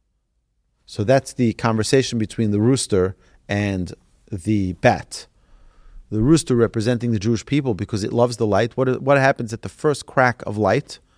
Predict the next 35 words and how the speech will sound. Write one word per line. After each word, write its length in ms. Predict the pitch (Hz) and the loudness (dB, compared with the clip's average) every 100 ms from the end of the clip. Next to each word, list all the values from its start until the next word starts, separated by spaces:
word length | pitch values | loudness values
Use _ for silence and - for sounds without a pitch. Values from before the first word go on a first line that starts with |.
| _ _ _ _ | _ _ _ _
The 80 | 113 | 0
rooster 360 | 120 139 - 139 | 0 0 -2 -2
is 100 | 117 | 0
going 280 | 139 139 | -2 0
nuts. 440 | 147 135 - - - _ _ _ _ _ _ _ _ _ _ | -2 -4 -6 -16 -16 _ _ _ _ _ _ _ _ _ _
He's 380 | 107 104 - - | -4 -4 -6 -14
croaking, 640 | - 147 165 160 139 131 | -2 2 2 0 -4 -4
he's 500 | 104 113 117 98 - _ _ _ - | -4 -6 -6 -6 -12 _ _ _ 0
all 180 | 139 | 2
excited 500 | 139 113 151 156 135 | 2 0 0 2 2
because, 280 | 107 113 117 | -2 -4 -4
"Oh, 220 | 135 214 - | 0 -2 0
light 240 | 160 170 | 0 0
is 140 | 156 | 0
here, 140 | 170 151 | 0 2
light 220 | 131 143 | 2 0
is 140 | 127 | 0
here." 240 | - 104 67 _ _ _ _ _ - | -2 -4 -4 _ _ _ _ _ -12
To 100 | 110 | -8
distinguish, 600 | 98 - 170 165 123 - | -6 -2 0 4 2 0
to, 360 | - _ - | -16 _ -4
to 0 | |
distinguish 640 | 95 - 92 - 156 147 - | -4 -6 -10 -6 0 0 -2
between 300 | 101 - 98 | -10 -4 -2
light 280 | 98 113 113 | 2 2 0
and 100 | 85 | 0
darkness 520 | 120 127 90 85 - | 0 0 -4 -10 -4
is 100 | 92 | -4
a, 80 | - | -4
is 160 | 85 | -2
a, 200 | 87 85 - - - _ - | -2 -2 -6 -20 -20 _ -4
a, 100 | 101 | -2
that, 320 | 98 113 110 | 2 0 2
that 240 | 110 - | 0 2
moment 680 | 117 123 175 165 95 - - | 2 6 6 4 2 -2 -14